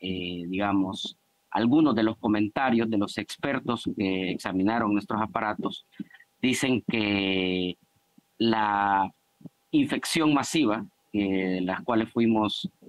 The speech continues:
víctimas, eh, les pareció que había una especie de obsesión con nuestros aparatos, o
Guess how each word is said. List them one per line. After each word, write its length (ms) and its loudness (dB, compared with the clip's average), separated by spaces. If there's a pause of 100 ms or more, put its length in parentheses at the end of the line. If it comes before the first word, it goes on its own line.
(300)
víctimas, 560 0 (480)
eh, 720 0
les 140 0
pareció 680 0 (420)
que 320 -4 (100)
había 540 0
una 180 -2
especie 300 -4
de 80 4
obsesión 600 -2 (100)
con 420 -6 (600)
nuestros 320 -14
aparatos, 420 -4
o 160 -10